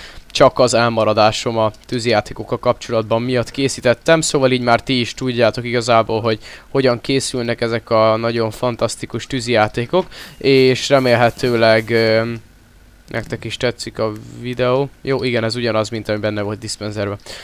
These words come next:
Szóval hamarosan egyébként folytatódik a sorozat, és jönnek az egy pont ötös snapshotok. Nyilván, amikor elkezdenek kijönni, a Mojang főoldalán mindenki szépen nézheti,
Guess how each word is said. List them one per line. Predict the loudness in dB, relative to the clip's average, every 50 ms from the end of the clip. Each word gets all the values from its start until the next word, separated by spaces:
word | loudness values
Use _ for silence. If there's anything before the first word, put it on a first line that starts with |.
| -18 -16 -10
Szóval | -4 0 2 2 4 6 6 8 8 8 8 8 6 2
hamarosan | 0 2 4 4 4 4 2 0 0 0
egyébként | 2 2 0 0 0 -2 0 0 -2 -4
folytatódik | -6 -2 2 2 2 2 2 -2 -4 -4 -2 -2
a | -4
sorozat, | -2 -2 -2 -2 0 4 4 4 4 4 0
és | -2 0 0 0 0 -2
jönnek | -2 0 0 0 -2 -2 0
az | 0 0 2 2
egy | 2 2 2
pont | 0 -2 -4 -4 -4 -2
ötös | 0 -2 0 0 0 -2 -2
snapshotok. | -2 -4 -4 -4 -4 -4 -2 -4 -4 -2 -2 -2 -2 -4 -8 -18 -18 -18 -16 -6
Nyilván, | 0 4 6 6 8 8 6 6 4
amikor | 2 -2 -4 -4 -4 -6 -2 0 0 0 0 -2 -6 -14 _ -20 -20 -20 _ -6
elkezdenek | -2 0 0 0 0 0 -2 -2 -2 -2 -2 -2 -2 -4
kijönni, | -4 -4 -2 -2 0 0 -2 -2 -2 -2 -2 -4
a | -4 -4
Mojang | -2 -2 -2 -2 -2 -4 -4
főoldalán | -6 -4 -2 0 0 2 2 2 2 2 2
mindenki | 0 -4 -4 -4 -6 -6 -6
szépen | -6 -2 -2 -2 -2 0 0 -2 0
nézheti, | 0 -2 -2 -2 -2 -6 -6 -2 -2 -2 -2